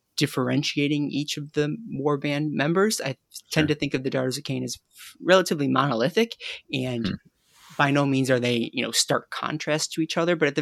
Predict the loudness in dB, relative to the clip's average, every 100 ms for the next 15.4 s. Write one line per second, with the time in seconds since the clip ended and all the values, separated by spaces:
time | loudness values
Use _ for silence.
0 | 6 6 6 4 2 -4 -6 -6 -8 -6
1 | -4 -4 0 -2 0 0 2 2 -2 -4
2 | -6 -6 -4 -4 -2 0 0 -2 -4 -4
3 | -4 -4 -6 -12 _ _ _ _ _ -8
4 | -2 2 6 6 4 0 0 0 0 0
5 | 0 0 0 0 -2 -6 -8 -6 -4 -2
6 | -2 -4 -2 -2 -2 -6 -20 -6 -4 -2
7 | -2 0 0 0 -4 -4 -4 -2 0 0
8 | -2 0 -2 -4 -8 -10 -10 -12 -12 -14
9 | -14 -12 0 2 2 -2 -12 -2 0 0
10 | -2 -2 -2 -2 -4 -4 -6 -6 -6 -6
11 | -6 -6 -6 -8 -8 -6 -4 -4 -4 -6
12 | -4 -6 -2 4 4 4 -2 -2 -2 -2
13 | -2 -4 -6 -14 -12 -12 -14 _ _ _
14 | _ -20 -8 -4 -2 -2 -2 -4 -4 -4
15 | -6 -6 -6